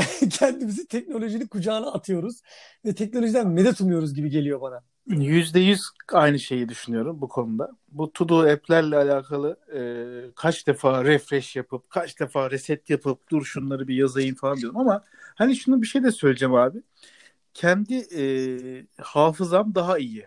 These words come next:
Speaker 2: onlardan. Yani bir şeyi yapma konusunda bir gün hiçbir şeye, bir yere hiçbir şey yazmasam yüzde yetmişini yapıyorum, yüzde seksenini yapıyorum yani ben.
Speaker 1: Tabii canım, o
Speaker 2: Ama
Speaker 1: zaten
Speaker 2: To Do
Speaker 1: öyledir.
Speaker 2: app'ler,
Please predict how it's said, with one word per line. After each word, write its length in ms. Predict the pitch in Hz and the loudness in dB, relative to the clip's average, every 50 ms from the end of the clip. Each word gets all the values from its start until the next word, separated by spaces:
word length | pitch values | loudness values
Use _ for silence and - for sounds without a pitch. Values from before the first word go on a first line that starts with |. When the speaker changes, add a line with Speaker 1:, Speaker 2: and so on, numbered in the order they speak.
| _ _ _ | _ _ _
Speaker 2:
onlardan. 600 | 143 131 123 120 117 113 107 104 - 107 107 _ _ - | -12 -10 -8 -8 -6 -6 -8 -8 -10 -12 -14 _ _ -8
Yani 300 | 135 135 131 127 127 147 | -4 -2 -2 -2 -2 -4
bir 60 | 160 | -8
şeyi 240 | - - 160 160 165 | -8 -6 -6 -2 0
yapma 320 | 160 165 - - 160 151 | -2 -2 -2 -4 -8 -8
konusunda 520 | - 147 135 123 - - 123 117 120 127 135 | -4 -4 -4 -4 -4 -6 -8 -8 -8 -4 -4
bir 80 | - | -4
gün 220 | 127 123 117 131 - _ _ _ _ _ | -2 -2 -4 -6 -8 _ _ _ _ _
hiçbir 260 | - 202 190 - 170 | -4 -4 -4 -4 -6
şeye, 280 | 156 - 151 143 139 135 | -2 4 6 6 6 6
bir 80 | 143 139 | 6 6
yere 300 | 143 143 147 143 151 165 | 6 6 6 4 2 2
hiçbir 280 | 180 185 - _ - | -8 -10 -10 _ -8
şey 140 | - 147 131 | -2 0 2
yazmasam 600 | 139 147 160 147 139 120 - - - 180 226 226 _ _ _ _ _ _ _ _ - 160 | 4 4 4 2 2 -4 -6 -6 -6 -10 -10 -10 _ _ _ _ _ _ _ _ -8 -6
yüzde 220 | 170 180 185 240 | -6 -2 0 4
yetmişini 480 | 226 185 151 _ 131 - - 165 202 214 | 4 4 2 _ -10 -14 -4 0 2 2
yapıyorum, 360 | 196 - - 196 175 143 139 | 2 2 0 -2 0 0 -2
yüzde 120 | 143 165 | -6 -6
seksenini 380 | 156 165 151 - - 156 180 170 | -6 -8 -8 -4 -6 -4 -2 -2
yapıyorum 420 | 151 143 - 160 156 139 131 123 | -2 -4 -2 -2 -2 0 0 -2
yani 220 | 113 110 107 107 - | -2 -2 -4 -6 -8
ben. 100 | - 110 | -10 -10
Speaker 1:
Tabii 260 | - - 240 302 320 214 | 2 2 4 4 6 4
canım, 220 | 180 175 190 233 | 4 4 4 6
o 40 | 294 | 6
Speaker 2:
Ama 60 | 233 | 6
Speaker 1:
zaten 240 | 330 320 - 214 202 | 6 4 4 2 4
Speaker 2:
To 60 | 214 | 6
Do 40 | 240 | 6
Speaker 1:
öyledir. 180 | 233 220 311 277 | 6 6 6 4
Speaker 2:
app'ler, 260 | 190 190 208 247 | 2 2 0 0